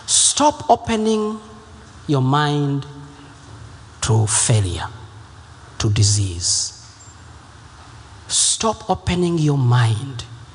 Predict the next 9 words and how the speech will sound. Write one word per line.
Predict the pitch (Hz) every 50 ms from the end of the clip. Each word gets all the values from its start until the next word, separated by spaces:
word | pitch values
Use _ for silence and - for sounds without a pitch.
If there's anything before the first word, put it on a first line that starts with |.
| - - - - - - - - - - - - - - - - - - -
because | - 123 - - 127 113 104 104
your | 110 113 107
mind, | 107 110 117 143 - 240 220 139 104 95 110 127 - - - - - - - - - - - - - - - - - - - - - - -
your | - 113 101
soul | - - - - 180 175 175 - -
is | 151 143 127 131
the | 139 135
gate | 131 131 127 - 190 170 - - - - - - - - - - - - - - - - - - - - - - -
through | - - - - - 135 127